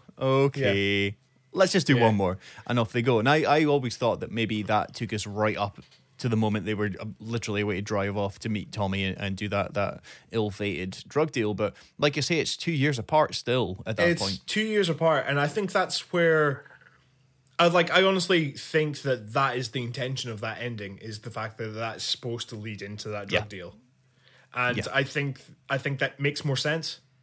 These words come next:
Speaker 2: in terms of, like, it's like, but why would you leave it two years?
Speaker 1: Yeah. Yeah, precisely,
Speaker 2: Yeah.
Speaker 1: precisely.
Speaker 2: <laughs> Yeah, why, yeah, why would you leave it two years in between it? But yeah,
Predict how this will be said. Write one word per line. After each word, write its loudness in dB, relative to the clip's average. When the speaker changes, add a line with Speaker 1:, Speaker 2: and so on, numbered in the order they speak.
Speaker 2:
in -2
terms 0
of, -2
like, -2
it's -6
like, -4
but -6
why -2
would -6
you -4
leave -2
it -6
two -6
years? -6
Speaker 1:
Yeah. 0
Yeah, 0
precisely, -6
Speaker 2:
Yeah. -6
Speaker 1:
precisely. -4
Speaker 2:
<laughs> -2
Yeah, 2
why, 2
yeah, -2
why 2
would 0
you 4
leave 4
it -2
two -4
years -4
in -8
between -8
it? -10
But -2
yeah, 4